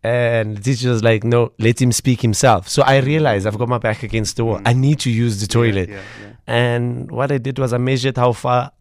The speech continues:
Speaker 1: I was sitting from the door and how far the teacher was from the door. And I just ran out of the class. So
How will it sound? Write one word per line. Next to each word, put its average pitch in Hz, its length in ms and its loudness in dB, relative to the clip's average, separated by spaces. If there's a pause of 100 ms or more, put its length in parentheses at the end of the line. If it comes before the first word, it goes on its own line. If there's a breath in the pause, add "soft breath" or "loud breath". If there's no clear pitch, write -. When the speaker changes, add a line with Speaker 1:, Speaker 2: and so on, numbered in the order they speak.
(120)
Speaker 1:
I 127 100 6
was 135 160 2
sitting 127 300 -4
from 117 240 -2
the 101 100 -2
door 113 340 -4
and 110 140 -4
how 107 120 2
far 107 200 -2
the 101 100 -6
teacher 120 340 -6
was 101 180 -2
from 101 180 -8
the 98 60 -8
door. 98 100 -6
And 101 80 -4
I 101 60 -4
just 110 240 -6
ran 110 240 2
out 104 100 0
of 101 80 -4
the 104 80 -4
class. 104 420 -4 (680 loud breath)
So 127 420 2